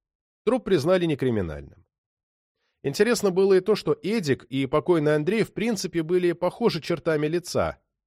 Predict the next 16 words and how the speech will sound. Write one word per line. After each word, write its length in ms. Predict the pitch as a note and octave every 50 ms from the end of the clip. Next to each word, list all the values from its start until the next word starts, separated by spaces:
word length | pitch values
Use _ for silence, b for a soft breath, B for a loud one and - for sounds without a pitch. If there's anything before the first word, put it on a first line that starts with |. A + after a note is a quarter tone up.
| _ _
если 220 | - A2 G#2+ - C3+
только 280 | B2 C#3+ B2+ - C#3+
в 60 | B2 A2+
глаза 340 | C3 D3+ D#3 C3 C3+ B2+
не 120 | F#2+ F2+ E2+
вглядываться. 640 | D#2 F2 F2 D#2+ D2+ - C2 C2+ - - - - _ _ _ _ _ _ _ _ _ _ _ _ _ _
Тульский 320 | - D3+ D3+ - - D#3 D3+
в 60 | D3
отчаянии 460 | D3 C3+ - - E3+ E3 D#3 D3 C#3
посмотрел 520 | A#2 B2 - - C#3+ C3+ - B2+ C3+ A#2+
на 120 | A#2+ C3+ C#3
Токарева. 540 | C3+ - A2 F2 - - D#2 D2+ C#2+ C#2 - _ _ _ _ _ _ _ _ _ _ _ _ _ _ _
Неужели 420 | G2+ A2+ C#3 C#3+ A#2+ F#3+ G3+ G3+
всё 200 | F3 - - F3
оказывалось 600 | E3 - F3 E3+ D#3 C3+ E3 D#3+ D#3+ D#3 C#3+ -
напрасным? 720 | D3+ D3 D3 D3 - D#3+ D3 A#2 - - - D#2 C#2 -